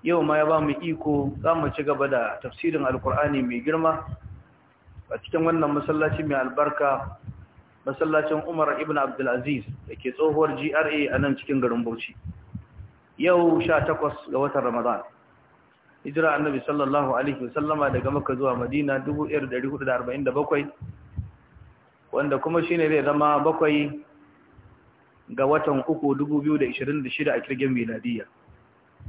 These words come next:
Muna roƙon Allah madaukakin sarki ya datar da mu faɗan daidai, ya kuma ba mu ikon aiki da daidai. Duk abin da za mu yi, Allah ya sa domin sa muke yi. A, kafin fara karatu, akwai ɗan abubuwa guda biyu,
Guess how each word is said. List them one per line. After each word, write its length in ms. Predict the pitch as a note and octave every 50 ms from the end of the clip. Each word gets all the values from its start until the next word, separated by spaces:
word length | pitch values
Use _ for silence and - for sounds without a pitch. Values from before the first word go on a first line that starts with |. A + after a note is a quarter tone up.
| - - - - - _ - - -
Muna 200 | - E3+ E3+ D#3
roƙon 280 | C#3+ C#3 C#3 C#3+ D3 D3
Allah 200 | D#3 D#3 D3 C#3
madaukakin 520 | C#3+ D3+ C#3+ C3+ C3 B2+ B2+ - C#3 C3+
sarki 280 | - D#3 C#3 A#2+ - C#3
ya 60 | B2
datar 300 | C3+ D3 C#3 - D#3+ -
da 80 | C3+ C3+
mu 160 | C#3 C#3 B2+
faɗan 280 | C3+ A#2 B2+ C3 C3+
daidai, 400 | C3+ E3 E3+ E3+ F3 F3 F3 E3+ - - - - _ _ _ _ _ _ _ - - - - - _ - -
ya 100 | - -
kuma 220 | - C#3+ D3 D3+
ba 160 | D3+ E3+ E3+
mu 80 | E3+ D3+
ikon 320 | C3+ D3 C#3+ C#3+ C#3+ B2+
aiki 280 | A2+ B2+ B2 - - G#2+
da 60 | G#2+ G2
daidai. 240 | A2 A2+ G#2 G#2+ G#2 -
Duk 120 | - -
abin 280 | - E3 D#3 D3 D3 C#3
da 100 | C3 B2+
za 160 | C3+ C#3 C#3 C3+
mu 80 | C3
yi, 180 | B2+ B2+ B2+ A#2+ B2+ C#3+
Allah 160 | C#3 C3 A#2+ A#2+
ya 40 | -
sa 120 | F#3 F3
domin 300 | C#3+ C3+ C3 C#3+ C#3 C#3
sa 60 | - B2
muke 200 | A#2+ A2+ - A2 G2+
yi. 80 | - A#2+ - - - - - F#2+ - - - - - - - - - - _ - _ _ _ _ _ - - - - - - _ -
A, 440 | C3 B2+ B2+ B2 A#2 A2 G#2 G2 - - - - - - - _ _ - - - - _ _ _ _ _ - - _ _ _ - - - -
kafin 340 | - C3+ C3+ E3 G3+ G3 F3
fara 220 | F3+ F3+ F3 E3
karatu, 340 | C3 D#3+ C#3+ C#3+ C#3 C#3+ F3 D#3+
akwai 200 | C3+ - E3+ E3
ɗan 120 | E3 D#3
abubuwa 260 | E3 F3 E3+ F3 D3 A#2+
guda 240 | C3 C3 C#3+ D3
biyu, 160 | C#3+ D3+ D3+